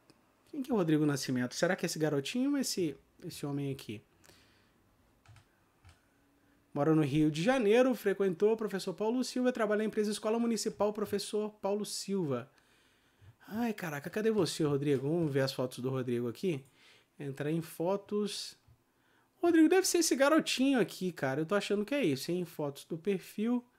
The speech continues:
Ou será que é esse aqui? Rodrigo, você vai me responder depois, tá, cara? O importante, deixa eu ver aqui, mas... Beleza, eu ainda não consigo mandar uma mensagem pro Rodrigo. Mas beleza, Rodrigo, parabéns. Você acaba de ganhar o Forza sete. Agora fica ligado,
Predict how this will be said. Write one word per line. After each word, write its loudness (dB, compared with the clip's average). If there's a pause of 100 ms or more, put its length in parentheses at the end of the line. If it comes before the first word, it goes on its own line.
(420)
Ou -2
será 0
que -6
é -2
esse -4
aqui? -4
Rodrigo, 4
você -4
vai 2
me 2
responder 0
depois, -4
tá, -4
cara? -8 (640)
O -2
importante, 0 (140)
deixa -4
eu -2
ver 0
aqui, -8
mas... -4 (1160)
Beleza, -6
eu -6
ainda -4
não -2
consigo -6
mandar -4
uma -4
mensagem -4
pro -8
Rodrigo. -8 (960)
Mas 2
beleza, 10
Rodrigo, 6
parabéns. 4
Você 0
acaba 2
de 0
ganhar 2
o 0
Forza 0
sete. 0
Agora 2
fica -4
ligado, 0